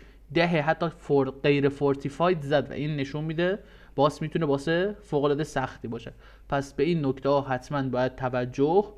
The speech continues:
کر-، بکنید و، اه، دقت لازم رو بکنید که اشتباهی براتون پیش نیاد. و این فرانتال هم رنج کمی داره، دوباره می‌بینید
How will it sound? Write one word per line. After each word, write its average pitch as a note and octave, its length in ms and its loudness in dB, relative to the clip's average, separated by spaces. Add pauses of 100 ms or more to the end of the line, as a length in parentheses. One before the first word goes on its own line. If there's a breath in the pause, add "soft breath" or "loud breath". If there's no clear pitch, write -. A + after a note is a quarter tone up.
(380 soft breath)
کر-، C3+ 380 4
بکنید F#3 560 2
و، G3 360 4 (340 loud breath)
اه، C3 280 4
دقت C#3 440 0
لازم C3+ 420 2
رو C#3+ 100 -2
بکنید G#3 400 -4
که G3+ 320 2 (360 soft breath)
اشتباهی C#3+ 600 2
براتون E3+ 640 0 (300 soft breath)
پیش F3+ 260 0
نیاد. B2+ 280 -2
و - 20 2
این D#3 180 0
فرانتال C#3 540 0
هم G3 220 0
رنج E3 580 0 (260)
کمی C3+ 320 0
داره، B2 200 -2
دوباره B2+ 320 0
می‌بینید F3+ 480 -2